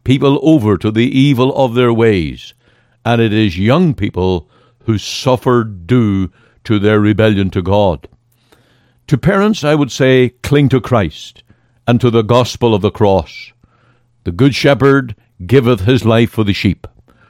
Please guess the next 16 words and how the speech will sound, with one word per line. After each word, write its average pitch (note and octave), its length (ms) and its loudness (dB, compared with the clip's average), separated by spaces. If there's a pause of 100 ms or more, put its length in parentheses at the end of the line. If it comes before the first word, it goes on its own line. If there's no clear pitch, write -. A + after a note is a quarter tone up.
(120)
Redemption A#2 800 2 (320)
and A#2+ 300 2
reconciliation D3 960 0
to B2+ 140 0
God A2+ 480 2 (320)
through C#3+ 260 2
the B2 120 4
blood A#2+ 300 2
of E3 140 -4
Christ G#2 460 0
is G#2 160 0
still F2+ 800 0 (320)
the A2 100 2
power A#2 460 2
of F#2+ 160 0
God. F#2 440 -2